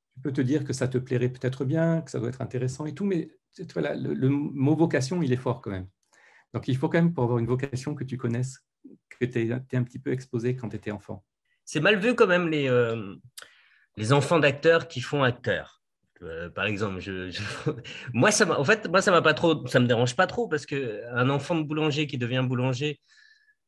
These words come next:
Speaker 2: euh, est beaucoup moins mal vu qu'un acteur, <laughs> un enfant. Ça m'a toujours un peu perturbé, justement. Donc, je trouve la, enfin, je trouve ça intéressant. Euh. Donc, oui, je comprends tout à fait que tu dises que c'est, euh, c'est
Speaker 1: Après,
Speaker 2: plus une
Speaker 1: la
Speaker 2: vocation,
Speaker 1: limite
Speaker 2: ouais.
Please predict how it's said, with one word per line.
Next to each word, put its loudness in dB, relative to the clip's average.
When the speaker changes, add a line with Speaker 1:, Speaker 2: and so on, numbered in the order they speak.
Speaker 2:
euh, -4
est 0
beaucoup -2
moins 4
mal 2
vu -6
qu'un 2
acteur, -2
<laughs> -10
un 2
enfant. 0
Ça 0
m'a 4
toujours 2
un 2
peu -2
perturbé, -4
justement. -4
Donc, -4
je -20
trouve -8
la, -4
enfin, 0
je -10
trouve -8
ça -4
intéressant. -6
Euh. -14
Donc, -4
oui, -2
je -6
comprends -2
tout -8
à 0
fait -2
que -18
tu -12
dises -8
que -14
c'est, -12
euh, -12
c'est -2
Speaker 1:
Après, 6
Speaker 2:
plus 6
une 0
Speaker 1:
la 4
Speaker 2:
vocation, 4
Speaker 1:
limite -2
Speaker 2:
ouais. -14